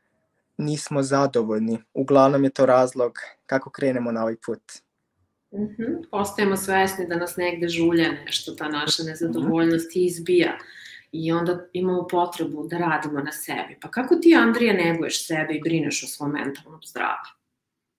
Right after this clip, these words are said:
Speaker 1: Kako ja negujem sebe? To je jako dobro pitanje. Ja negujem sebe zaista na više nivoa i kao što sam malo pre rekao, e, kada govorimo o tome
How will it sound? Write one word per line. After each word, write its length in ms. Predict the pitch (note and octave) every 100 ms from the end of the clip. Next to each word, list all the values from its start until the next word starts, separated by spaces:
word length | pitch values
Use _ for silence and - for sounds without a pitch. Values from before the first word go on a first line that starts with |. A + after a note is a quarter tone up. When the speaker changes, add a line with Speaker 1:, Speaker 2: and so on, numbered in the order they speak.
| _ _ _ _ _ _ _ _
Speaker 1:
Kako 320 | - F#3 -
ja 140 | G#3 F#3
negujem 480 | D3+ C#3+ C#3 B2+ B2+
sebe? 500 | - C#3+ C#3+ C#3+ C3+ _ _ _ _ _ - -
To 140 | - G3
je 80 | F#3+
jako 320 | E3 - D3
dobro 260 | C#3 C#3 C3+
pitanje. 460 | A2+ A2+ A2 G#2 G#2+ - _ _ _ _ _ _ _ -
Ja 120 | D#3+
negujem 340 | F#3+ G3 E3+
sebe 260 | D3+ D#3+ D3
zaista 420 | C#3 D#3 D3+ -
na 100 | B2+
više 300 | B2+ C#3+ -
nivoa 520 | C3+ B2 A#2 A2+ C#3+ - _ _ _ _ _ -
i 80 | C#3
kao 180 | D#3+
što 140 | E3 D3
sam 140 | D3+
malo 160 | D3 D#3+
pre 200 | - D#3
rekao, 580 | C#3 D3 - E3 C#3 C3 _ - _ _ -
e, 300 | B2+ B2 B2
kada 240 | - B2 B2
govorimo 720 | B2+ B2+ D#3+ F#3 D3+ C3 A#2+ -
o 400 | B2 A#2+ B2 B2+ - _ _ _ _ _ _ _ _ _ _ -
tome 400 | - C#3 D#3 C#3